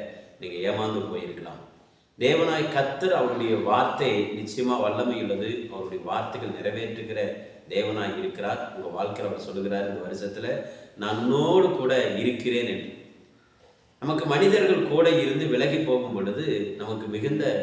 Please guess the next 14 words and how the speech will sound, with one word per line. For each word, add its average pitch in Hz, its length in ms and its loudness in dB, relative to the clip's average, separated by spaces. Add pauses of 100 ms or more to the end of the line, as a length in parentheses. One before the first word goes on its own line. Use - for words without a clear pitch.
(220)
மன 110 140 0
வருத்தங்களும் 120 640 0
வேதனைகளும் 104 480 -2
ஏற்படும். - 400 -8 (580)
ஆனா 170 200 4
இந்த 139 280 2
பூமியிலே 196 380 6
நம்மோடு 156 500 2
கூட 127 520 0
கடைசி 117 420 2
வரைக்கும் 139 420 4
இருக்கிறவ 107 840 0
கர்த்தர் 107 500 -2
மட்டும்தான், - 540 -6